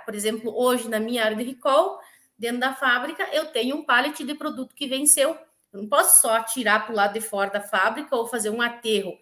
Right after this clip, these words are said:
Essa mercadoria, ah, tem que estar armazenada em um local correto, identificado e lacrado por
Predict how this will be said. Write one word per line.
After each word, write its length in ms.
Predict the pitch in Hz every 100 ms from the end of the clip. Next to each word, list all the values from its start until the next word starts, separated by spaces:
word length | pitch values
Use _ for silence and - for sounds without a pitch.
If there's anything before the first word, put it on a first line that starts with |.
| _ _
Essa 180 | 196 -
mercadoria, 600 | 214 214 220 214 214 262 - 208
ah, 460 | 208 185 170 147 -
tem 220 | 247 262
que 240 | 311 311 -
estar 440 | 254 - 233 233
armazenada 720 | 277 285 269 262 233 220 240
em 120 | 285 285
um 100 | 277
local 420 | 269 254 240 247
correto, 640 | 269 262 233 226 - 302
identificado 880 | 285 349 349 - 349 339 277 240 269
e 20 |
lacrado 500 | 277 302 294 214 220
por 140 | -